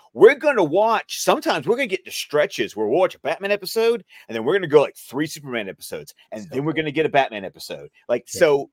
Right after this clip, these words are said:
Speaker 1: you guys aren't gonna, we're not gonna be bouncing back equally.
Speaker 2: No.
Speaker 1: We're going in the order that they, that they appeared. So you're really gonna get,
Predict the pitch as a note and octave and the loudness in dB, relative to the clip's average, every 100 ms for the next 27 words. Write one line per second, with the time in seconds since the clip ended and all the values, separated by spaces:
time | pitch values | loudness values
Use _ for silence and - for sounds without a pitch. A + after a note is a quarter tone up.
0 | _ C3+ E3+ A3 G#3+ A#3 A3 G#3 G#3+ - | _ -12 0 2 4 2 0 -4 -6 -6
1 | D3 F#3 G#3+ A3+ B3 G#3+ E3 G#3 A3 - | -2 0 0 -2 -4 -4 -2 -2 -2 -8
2 | G#3+ E3 G#3+ A3+ G3+ - _ - A#3+ - | -8 -2 -2 0 -2 -6 _ -8 -8 -4
3 | F#3+ C#3 F2+ D2+ C#2 _ _ _ G#2+ D#3+ | -2 0 -2 -10 -14 _ _ _ -2 2
4 | A3+ D#3 A3+ A#3+ A3 F3+ - G#3 G#3 G#3+ | 2 6 6 6 2 -4 -8 -8 -6 -10
5 | - F#3 G3+ G#3+ F3+ F3 D3+ E3 E3 - | -6 -2 2 2 2 2 2 0 0 0
6 | F3+ F3 F3+ F3+ E3+ _ _ _ _ _ | 0 2 0 -2 -4 _ _ _ _ _
7 | _ _ _ D#3 D#3+ - F3 E3+ F3 D3 | _ _ _ -8 -8 -4 -4 -2 -2 -4
8 | - - A3 G#3 D3 G#2+ G2 F2+ _ _ | -8 -16 -12 -4 -2 -2 -6 -12 _ _
9 | _ _ - E3+ D#3+ D#3 D3 B2 G3 C#4+ | _ _ -2 4 4 4 0 -4 -4 -4
10 | E3 G#3+ A3 G3+ F#3 D#3+ D#3 | -6 -2 -2 0 -4 -2 -6